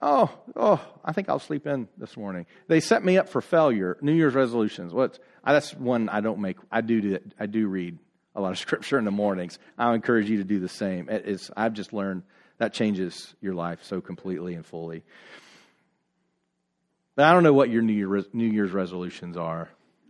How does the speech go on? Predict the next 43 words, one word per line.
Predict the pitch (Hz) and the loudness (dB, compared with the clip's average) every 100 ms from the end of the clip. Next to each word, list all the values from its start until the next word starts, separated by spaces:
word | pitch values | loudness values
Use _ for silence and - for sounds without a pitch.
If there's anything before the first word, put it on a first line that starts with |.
| _ | _
I | 120 135 | 2 2
guess | 113 135 127 156 - - - | 2 4 6 6 2 -6 0
some | 135 135 | 2 4
of | 135 | 6
it | 147 120 | 4 4
is | 113 113 120 - - _ _ - - | 4 4 0 -6 -20 _ _ -20 -12
we're | 110 | -10
gonna | - - | -6 -4
<laughs> | |
save | - 131 120 | 2 2 2
some | - 117 | 0 -2
money. | 101 104 139 151 _ _ _ _ _ _ _ | 0 0 -2 -6 _ _ _ _ _ _ _
You | 131 | 0
know, | 117 | 6
the | 127 | 8
average | 139 147 139 - | 8 8 4 4
person | 147 139 147 | 2 4 4
at | 127 127 | 2 2
the | 120 | 2
end | 135 | 2
of | 120 | 2
Christmas | - 131 - - | 2 0 0 -4
will | 110 | 0
pay | 135 123 | 4 4
off | 117 | 4
Christmas | - 131 135 - | 2 -2 -2 -4
debt. | - 123 127 | 2 2 4
It | |
will | 113 113 | 0 0
take | 120 - | 0 0
them | 127 110 | -2 0
five | 120 123 120 | 2 2 2
months | 117 113 - | 0 -2 -4
to | |
pay | - 123 | -2 2
off | 117 - | 2 0
their | 107 | -4
Christmas | - 120 127 - | -4 -6 -8 -4
debt. | 135 135 | 0 0
We | 127 | 2
don't | 131 | 0
do | 110 117 | 2 2
that. | 110 98 - _ | 2 0 -2 _